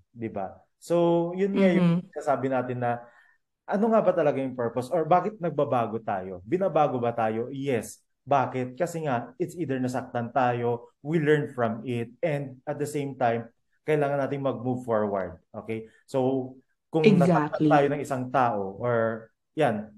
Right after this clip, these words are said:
Speaker 1: ng isang tao, or specific person that we love, wag na tayong mag-look back.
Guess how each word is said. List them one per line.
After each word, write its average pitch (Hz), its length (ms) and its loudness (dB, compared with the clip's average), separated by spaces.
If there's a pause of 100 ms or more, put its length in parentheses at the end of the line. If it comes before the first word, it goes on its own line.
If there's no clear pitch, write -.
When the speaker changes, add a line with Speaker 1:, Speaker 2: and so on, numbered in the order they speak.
(120)
Speaker 1:
ng 139 140 -4
isang 143 260 -2
tao, 107 400 0
or 127 240 -2
specific 180 480 -6
person 123 460 0
that 127 160 -2
we 156 260 -6
love, 101 400 -2 (720)
wag 147 160 2
na 160 160 -2
tayong 151 240 2
mag-look 120 400 -2
back. 92 320 -6